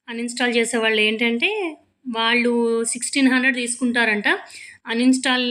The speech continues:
చేయడానికి ఒక హండ్రెడ్ రూపీస్ తీసుకుని, ఎందుకంటే అదొక ఫిఫ్టీన్ మినిట్స్ కూడా పట్టలేదండి hardly. ఆ, చాలా స్పీడ్‌గా రిమూవ్ చేసేసారనమాట అన్నీను. అలానే ఈ మళ్ళీ కొత్త ప్లేస్‌కి వచ్చి ఇన్‌స్టాల్ చేయడానికి ఫిఫ్టీన్ హండ్రెడ్ తీసుకుంటారని చెప్పారు తర్వాత.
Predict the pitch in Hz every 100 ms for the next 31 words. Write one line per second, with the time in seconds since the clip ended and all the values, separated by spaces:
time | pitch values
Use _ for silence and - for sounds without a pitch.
0 | 240 254 254 - 233 226 226 233 294 262
1 | 214 214 226 233 240 240 247 220 - 247
2 | 311 247 247 320 339 302 294 254 247 277
3 | 269 262 262 - 294 294 254 240 254 233
4 | 208 214 220 214 214 233 359 - - -
5 | - - 262 226 226 233 - 240 226 254
6 | 254 240 226 262 269 247 247 240 233 233
7 | 226 214 208 202 202 196 208 208 311 -
8 | _ - - _ _ _ - 247 240 254
9 | 302 269 240 214 214 285 277 247 240 240
10 | 254 269 262 - 240 269 262 254 254 262
11 | 247 - 294 240 240 294 277 262 247 240
12 | 240 311 311 254 247 226 226 240 240 233
13 | - 233 226 220 226 214 214 208 214 208
14 | 202 208 202